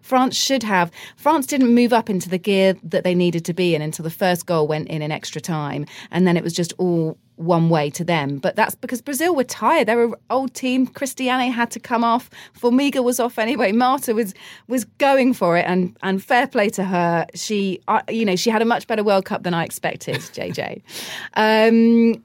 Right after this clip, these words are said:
but I, I'm now worried about France, and there, there are suggestions over there that actually they are finding this not physically exhausting, but mentally exhausting. And I can understand that. There's a lot of pressure on them. The French,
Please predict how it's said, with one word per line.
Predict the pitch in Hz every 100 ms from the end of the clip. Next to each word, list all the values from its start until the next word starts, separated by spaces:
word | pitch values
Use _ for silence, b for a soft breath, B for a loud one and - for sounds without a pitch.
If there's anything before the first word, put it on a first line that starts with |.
| 208 -
but | 247 214
I, | - 226 226 220 208
I'm | - 220 220
now | 220 208
worried | 202 196
about | 180 143
France, | - 160 160 165 - -
and | 170 175 180 180 175 - b b b b
there, | 175 220 -
there | 240 190 247 269
are | 294
suggestions | 311 269 233 262 - 269 226
over | 185 160
there | 160 147
that | 175 -
actually | 196 - 220
they | 208 190
are | 185
finding | 190 214 202 185 196
this | 196
not | 247 226
physically | - 233 - 196
exhausting, | - 190 175 180
but | 165 -
mentally | 190 196 196 196 170
exhausting. | 160 - 127 160 170
And | 170
I | 170
can | 196
understand | 190 180 165 160 156
that. | -
There's | 165
a | 175
lot | 185 220 240
of | 226
pressure | 214 196 - 165
on | 160 160
them. | 160 165 B B B
The | 175
French, | - 202 190 - - -